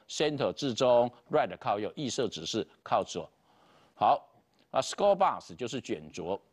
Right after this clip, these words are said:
或卷动，设定文字方块产生卷轴的时候，以卷轴的方式内容来显示，让没有卷轴就是预设值。好，horizontal 就是水平卷轴，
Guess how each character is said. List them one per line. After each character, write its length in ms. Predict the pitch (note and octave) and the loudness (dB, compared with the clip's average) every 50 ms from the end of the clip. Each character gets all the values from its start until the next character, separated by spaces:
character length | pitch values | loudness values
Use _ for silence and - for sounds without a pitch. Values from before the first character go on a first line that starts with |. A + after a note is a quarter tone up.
| _ _ | _ _
或 140 | - C#3+ B2+ | -2 -2 0
卷 280 | - - F#2+ D#2+ D#2 D2+ | 2 0 0 0 0 0
动， 200 | - C#3+ C3+ - - _ _ - - _ | 2 2 2 2 -2 _ _ -20 -20 _
设 240 | - - - A#3+ A3+ | -8 0 2 2 4
定 180 | F#3 A#3+ G#3+ | 4 4 4
文 100 | F3 F3+ F#3 | 4 4 2
字 140 | - G#3 G3 | 4 4 4
方 180 | F#3 F#3 F#3+ | 4 4 2
块 240 | F#3 F#3+ F#3+ E3 C3 | 4 4 4 4 4
产 220 | - - C3+ A#2 | 2 0 -4 -2
生 180 | A2+ E3 E3+ E3 | 0 0 0 0
卷 200 | - C3+ A2 G2+ | 0 -2 -2 -2
轴 160 | F#2 G#2+ G2+ | -4 -2 -2
的 80 | G#2+ A#2+ | -2 -2
时 160 | A2+ - A#2+ | -2 0 0
候， 120 | C3+ D3 A2+ | 2 2 2
以 160 | C3 D3 F#3+ | 2 0 0
卷 280 | F3+ - D3+ B2 G#2+ F#2+ | 0 0 0 0 0 2
轴 120 | - A2 | 2 2
的 100 | A2+ B2 | 2 2
方 260 | A2+ - C#3 C#3+ C#3+ | 4 2 0 0 0
式 160 | C#3 - C#3 | -4 -4 -2
内 280 | A#2+ A#2+ C#3+ D#3+ C#3+ G2+ | -2 0 0 0 0 0
容 260 | F2+ F#2 F2+ G2 G#2 _ | 0 0 0 0 -2 _
来 160 | - G2 G2+ A2+ | -2 0 0 0
显 220 | - - - D#2 | 0 0 -2 -2
示， 240 | - - C#3 G#2 - - - - - - | 0 0 0 0 0 -4 -12 -14 -6 -2
让 260 | B2+ D#3+ D#3 B2+ G2 | 0 2 2 0 -2
没 260 | F#2 F#2+ G#2+ A#2 B2+ | -2 -2 -2 0 2
有 220 | C#3 A#2 F#2+ - - _ _ - | 2 2 0 0 -6 _ _ -8
卷 200 | - A2 F2+ F2 | -6 -6 -6 -4
轴 180 | - F#2 F2+ F#2+ | -4 -2 -2 -2
就 120 | G#2+ A2 | -2 -2
是 200 | G#2 A2 G2+ - - - _ - | -2 -2 -2 -4 -4 -12 _ -2
预 120 | C#3 B2+ | 0 2
设 180 | A2 - A#2+ G2+ | 2 4 2 2
值。 260 | - - E2 E2+ - _ _ _ _ - | 0 -4 -8 -10 -10 _ _ _ _ -2
好， 220 | - G2 G#2+ G2+ G#2 - | 0 2 2 0 0 0
horizontal 480 | B2 B2+ C3+ D3 E3 E3+ D#3+ C#3 A2+ | 2 4 4 4 4 4 2 2 0
就 120 | G#2+ B2+ A#2+ | 0 0 -2
是 100 | C3 C3 | -2 -2
水 220 | - - G2 F2+ | 0 0 0 0
平 200 | - F#2 F#2+ G#2 | 0 -2 -2 0
卷 160 | G2 G2 E2 | 0 -2 -2
轴， 240 | D#2 - F#2 F#2 F#2 | 0 0 0 0 0